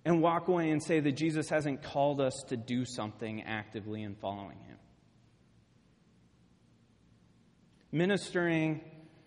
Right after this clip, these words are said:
is something that happens outside of these walls, outside of the hour-long service that we have on Sunday mornings.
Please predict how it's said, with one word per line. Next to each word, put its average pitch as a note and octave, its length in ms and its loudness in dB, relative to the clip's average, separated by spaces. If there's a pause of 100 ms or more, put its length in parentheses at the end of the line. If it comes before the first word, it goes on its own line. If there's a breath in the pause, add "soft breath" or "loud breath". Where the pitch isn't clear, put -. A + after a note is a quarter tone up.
(200 loud breath)
is C#3+ 280 -2
something E3 460 2
that C3+ 120 0
happens C#3 640 -2
outside C3+ 600 -2
of A#2+ 140 -6
these A#2+ 240 -2
walls, A2+ 460 -4 (320 loud breath)
outside D3+ 560 2
of C3 260 2 (440 loud breath)
the C#3 180 2
hour-long C3+ 560 2
service B2+ 440 -2
that A#2+ 120 -2
we A2 80 -2
have A#2 220 -2
on A2 160 -6
Sunday A2+ 260 -6
mornings. G#2+ 680 -10